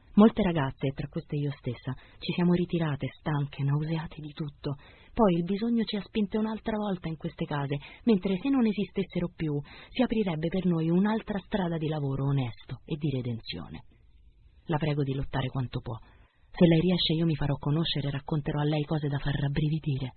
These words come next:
Se lei sapesse quale marciume in queste case, quali ignobili esseri vivono alle spalle nostre. Lotti fino alla vittoria e che Dio la benedica.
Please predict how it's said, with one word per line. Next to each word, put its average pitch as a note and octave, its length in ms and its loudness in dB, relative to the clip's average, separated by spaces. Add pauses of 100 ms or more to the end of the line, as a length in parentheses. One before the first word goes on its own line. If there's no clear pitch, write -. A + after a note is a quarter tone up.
(520)
Se F#3 140 2
lei G3+ 180 4
sapesse F3+ 400 -4
quale E3+ 240 -2
marciume D3 560 -4
in A#2+ 80 -6
queste - 300 -12
case, F#2 380 -12 (460)
quali G3 260 4
ignobili E3+ 560 2
esseri C#3+ 340 -4
vivono C#3+ 300 0
alle C3+ 200 -2
spalle C3+ 340 -2
nostre. - 460 -10 (500)
Lotti F3+ 300 4
fino D3 240 2
alla C3+ 120 2
vittoria B2 500 -4
e C3 80 -8
che C#3+ 140 -10
Dio C#3+ 160 -8
la C#3 120 -4
benedica. - 560 -12